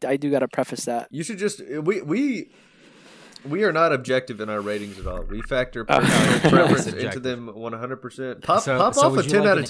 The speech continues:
Speaker 2: ten
Speaker 3: eight
Speaker 2: if
Speaker 3: or
Speaker 2: you
Speaker 3: a
Speaker 2: want to.
Speaker 3: nine for the, <laughs>
Speaker 1: Yeah,
Speaker 3: would you like
Speaker 1: um,
Speaker 3: an eight or a nine for your official score?
Speaker 1: No, yeah, I, I would, I would keep a nine 'cause, like, I, I do,
Speaker 3: Gl-
Speaker 1: I do skip over, like, some songs. Like, I, I
Speaker 3: Gotcha.
Speaker 1: skip
Speaker 3: All right.
Speaker 1: under, under, uh, over
Speaker 2: Gotcha.
Speaker 1: under a little bit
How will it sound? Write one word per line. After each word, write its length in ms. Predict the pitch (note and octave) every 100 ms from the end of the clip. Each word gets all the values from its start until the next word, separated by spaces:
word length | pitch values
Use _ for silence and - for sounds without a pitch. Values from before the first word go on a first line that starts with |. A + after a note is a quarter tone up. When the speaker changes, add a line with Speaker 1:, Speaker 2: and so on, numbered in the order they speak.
| G#3
Speaker 2:
ten 100 | C#3
Speaker 3:
eight 140 | D3
Speaker 2:
if 80 | A#2
Speaker 3:
or 60 | C3
Speaker 2:
you 60 |
Speaker 3:
a 60 | B2+
Speaker 2:
want 120 | A#2+
to. 60 | G#2+
Speaker 3:
nine 240 | A2 G#2+ G2+
for 140 | G#2
the, 80 | - _ _ _ _ -
<laughs> 200 | - - -
Speaker 1:
Yeah, 220 | G#3 F#3
Speaker 3:
would 0 |
you 60 | C#3
like 100 | A#3+
Speaker 1:
um, 260 | C4 B3+
Speaker 3:
an 60 | A#2+
eight 180 | B2+ C3+
or 120 | A2+
a 100 | G#2+
nine 320 | G#2 G2+ G2+
for 160 | G2 G3
your 220 | F3 F#2
official 500 | G2 - G2+ F2+ F2
score? 420 | - - F#2+ D#2+ _ _ _ _ _ _ _ _ _ _ _ _ _ _ _ _ _ -
Speaker 1:
No, 120 | G3+
yeah, 240 | F3+ F3 D#3
I, 220 | D#3 E3+
I 80 | G3
would, 160 | G3
I 80 | E3+
would 240 | F3+ E3 -
keep 180 | D#3
a 60 | C#3+
nine 340 | C3 B2 B2
'cause, 220 | B2+ C#3 C3
like, 180 | B2
I, 120 | C#3+ C#3+
I 160 | D#3
do, 180 | D#3 E3 D3
Speaker 3:
Gl- 60 |
Speaker 1:
I 80 | D3
do 120 | E3
skip 300 | E3+ - C#3+
over, 240 | C#3+ C3 C3
like, 280 | A#2+ A#2+ -
some 220 | - A#2+
songs. 460 | A2+ A#2 B2 - -
Like, 240 | - B2 -
I, 60 | -
I 100 | - E3
Speaker 3:
Gotcha. 140 | F3+
Speaker 1:
skip 200 | - F#3+
Speaker 3:
All 20 | G3
right. 20 |
Speaker 1:
under, 200 | F3+ D3
under, 520 | C#3+ D3 C#3+ D3 D#3+ - -
uh, 140 | D3 - -
over 180 | D3 C#3
Speaker 2:
Gotcha. 100 | C3+
Speaker 1:
under 200 | D3 D3
a 40 |
little 220 | C#3+ D3
bit 260 | D#3 D3+